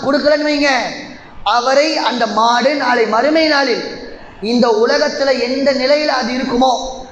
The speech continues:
அதை விட பன்மடங்காக உயர்ந்து நாளை மறுமை நாளில் அவரை மிதிக்கும். அதே மாதிரி ஒரு ஆடு இருக்கிறது, அதனை வளர்த்து கொண்டிருக்கிறோம்,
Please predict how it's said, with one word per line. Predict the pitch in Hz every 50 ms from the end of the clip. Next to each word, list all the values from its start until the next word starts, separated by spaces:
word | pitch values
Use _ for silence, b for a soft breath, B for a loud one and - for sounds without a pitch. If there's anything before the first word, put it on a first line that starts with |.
| - - - - -
அதை | - 185 208 220 233 240 240
விட | 240 262 269 302
பன்மடங்காக | 302 302 - - 254 254 262 277 285 285 285 294 285 285 294 294 302 311 320
உயர்ந்து | 311 302 285 277 285 294 285 285 277 269 262 233 - - - - - - - - - - - - -
நாளை | 202 240 254 262 262 254
மறுமை | 240 240 254 269 277 269 285 277 269
நாளில் | 254 247 240 247 269 294
அவரை | 269 233 240 254 254 254
மிதிக்கும். | 254 240 240 202 277 247 - - 196 208 214 220 220 208 185 156 - - - - - - - - - - -
அதே | - 202 233 277
மாதிரி | 277 277 285 277 262
ஒரு | 254 254
ஆடு | 233 208 214 233 262 302 302 285
இருக்கிறது, | 285 269 269 269 269 269 262 262 262 254 233 - - - - - 262 247 - - - - - - - - - - - - - - - - - - - - -
அதனை | - 196 214 269 285 302 302 294
வளர்த்து | 262 269 294 302 277 302 277
கொண்டிருக்கிறோம், | 233 269 269 269 269 269 262 - 269 277 285 277 269 - 220